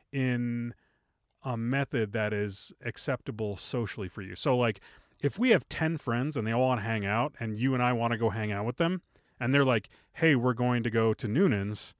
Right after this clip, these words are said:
which is a bar, we have to either supply them with a viable alternative, or we have to be comfortable going to a place that makes us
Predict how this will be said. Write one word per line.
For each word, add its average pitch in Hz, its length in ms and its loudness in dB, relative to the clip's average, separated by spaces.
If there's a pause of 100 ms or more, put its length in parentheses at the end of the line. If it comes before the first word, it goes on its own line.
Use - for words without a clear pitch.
(120)
which 110 160 -2
is 120 120 0
a 180 40 2
bar, 131 460 2 (1000)
we 156 500 0
have 151 380 -2
to 127 240 -2
either 120 600 0 (360)
supply 151 680 0
them 117 640 0 (140)
with 117 400 -2 (100)
a 113 140 -4
viable 135 640 -2
alternative, 139 800 -4 (320)
or 147 400 6 (220)
we 127 200 2
have 156 160 4
to 143 80 -4
be 123 420 -2
comfortable 104 580 -2
going 127 300 -2
to 123 80 -2
a 110 60 -2
place 98 340 -10
that 101 220 -12
makes 110 420 -6
us 120 360 -2